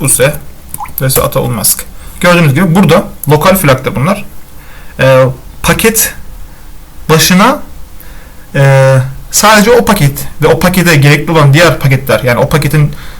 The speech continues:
bağımlılıkları için usa flag kullanır. Mesela burada benim tarihte kullandığım tüm paketler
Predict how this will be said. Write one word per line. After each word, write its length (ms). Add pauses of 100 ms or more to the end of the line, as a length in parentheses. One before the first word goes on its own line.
(140)
bağımlılıkları 540
için 320 (600)
usa 180
flag 280
kullanır. 400 (760)
Mesela 540 (260)
burada 500
benim 180
tarihte 500
kullandığım 340
tüm 120
paketler 500